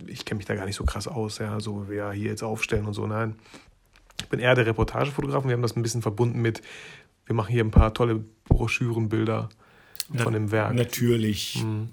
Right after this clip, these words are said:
Speaker 2: so, ne? Oder das heißt natürlich, aber so nicht, nicht gestellt
Speaker 1: Ja.
Speaker 2: so sehr, ne? Mhm,
Speaker 1: Genau.
Speaker 2: ja. Ja, ähm, auf der anderen Seite, mm,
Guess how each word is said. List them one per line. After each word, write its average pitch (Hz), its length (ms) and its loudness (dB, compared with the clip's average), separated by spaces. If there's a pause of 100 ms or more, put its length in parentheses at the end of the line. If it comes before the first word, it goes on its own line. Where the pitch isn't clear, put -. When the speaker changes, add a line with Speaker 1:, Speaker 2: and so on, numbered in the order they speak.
Speaker 2:
so, 123 220 -8
ne? 120 200 -4 (220)
Oder - 100 -14
das - 140 -14
heißt 104 120 -14
natürlich, 104 460 -8
aber 107 140 -8
so 104 260 -10 (640)
nicht, 127 220 -4
nicht 135 180 2
gestellt 104 480 0
Speaker 1:
Ja. 135 140 -14
Speaker 2:
so 110 120 -6
sehr, 101 220 -6
ne? 110 180 -8 (120)
Mhm, 110 80 -6
Speaker 1:
Genau. 95 280 -6 (120)
Speaker 2:
ja. 104 140 -8 (1300)
Ja, 160 400 4
ähm, 127 260 0
auf 135 140 -2
der 127 140 0
anderen 156 220 0
Seite, 160 480 4 (240)
mm, 139 760 -2